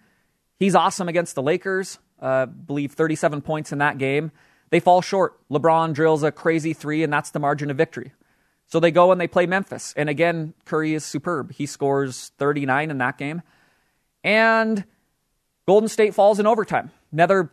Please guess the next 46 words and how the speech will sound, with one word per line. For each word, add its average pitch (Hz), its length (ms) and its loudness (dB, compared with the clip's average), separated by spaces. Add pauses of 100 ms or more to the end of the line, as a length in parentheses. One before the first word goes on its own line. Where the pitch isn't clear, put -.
tight 196 420 0
game 170 340 -4
back 170 240 2
and 160 120 -8
forth 170 400 -2
where 165 160 2
the 151 80 -4
margin 160 400 -2
is 143 140 -8
just, 156 500 -2
it's 143 160 -6
a 147 60 -4
Grayson 151 360 -2
Allen 156 280 0
three 156 260 -4
here, 151 340 -2
it's 143 160 -6
an 139 60 -4
Andrew 143 300 -2
Wiggins 143 320 -2
miss 143 180 -8
there. 131 480 0 (400)
And 143 300 -4
that's - 520 0
how 151 280 4
these 143 260 -4
really, 143 380 -4 (180)
uh, 127 240 0
hardline 139 340 -2
opinions 135 440 -8
are, 127 160 -8
are 127 80 -6
formed, 135 440 -8 (320)
okay? 127 280 0 (1300)
When 196 300 2
the 185 60 0
Golden 208 300 2
State 208 180 0
Warriors 196 300 0
go 170 140 4
out, 156 200 2
they 139 80 0
don't 165 120 0
make 170 140 -6
the 175 60 -6
playoffs. - 460 -4